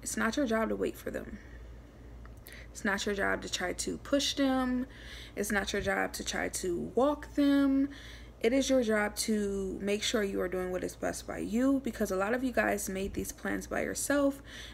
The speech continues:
and you could have had a lot of people who wanna join you. They wanna jump on the bandwagon, but a lot of them are not gonna stay consistent. It is not your position to hold your hand.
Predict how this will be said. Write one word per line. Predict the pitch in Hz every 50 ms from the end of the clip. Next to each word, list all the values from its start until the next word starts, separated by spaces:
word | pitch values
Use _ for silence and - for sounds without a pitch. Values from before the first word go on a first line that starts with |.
| -
and | - 208
you | 214 220
could | - 226
have | 214 202 -
had | 214 202
a | 196 196
lot | 196 196 196
of | 196
people | - 226 214 - 196
who | 185 202
wanna | 196 190 185 180 185
join | 196 - - 302 311 302 294 285
you. | 285 285 285
They | 247 214
wanna | 208 202 196 190 185
jump | 180 196 190 190 - 196
on | 185
the | 185 185
bandwagon, | 180 226 262 269 262 269 262 254 262 262 254 269 269 262 254 247 - - - - - - - - - - - - -
but | - 302 - - -
a |
lot | 247 240 233 226
of | 240 233
them | 254 240 233
are | 220
not | 208 185 - -
gonna | - 202 196 196 185
stay | - - - - 98
consistent. | - - 92 - - - - - - - - - - - - - - - - - - - - - - - - - - - - - - -
It | 226 220 208
is | 214 208 214
not | 196 190 185 185 - - - -
your | 226
position | 226 - 247 - 233 233 226 - - 233 233 240 233 226
to | - - 226 214 202 202 196 196 - - - - - - - - - -
hold | - - - 196 202 208 226 226 -
your | 262 269 285
hand. | 269 269 277 277 262 254 247 247 247 240 247 240 240 240 240 240 240 240 240 247